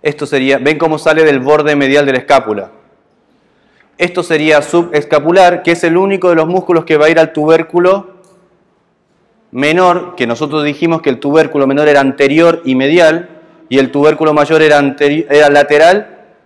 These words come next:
y lateral. Y después el surco intertubercular. ¿Qué músculo va a ir a insertarse acá? En el, en la cresta medial del surco intertubercular. ¿La cabeza larga? No.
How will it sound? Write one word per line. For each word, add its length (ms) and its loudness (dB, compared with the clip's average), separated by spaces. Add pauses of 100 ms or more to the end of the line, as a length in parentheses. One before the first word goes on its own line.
(580)
y 120 -10
lateral. 720 -2 (1040)
Y 100 -2
después 240 0
el 100 0
surco 200 -6
intertubercular. 800 -4
¿Qué 120 2
músculo 460 0
va 80 4
a 60 4
ir 200 4 (300)
a 100 0
insertarse 560 -2
acá? 360 -2 (360)
En 160 -4
el, 460 -6
en 140 -4
la 140 -2
cresta 380 0
medial 520 0
del 180 0
surco 600 -2
intertubercular. 840 -4 (1700)
¿La 260 2
cabeza 520 2 (140)
larga? 560 0 (920)
No. 640 -4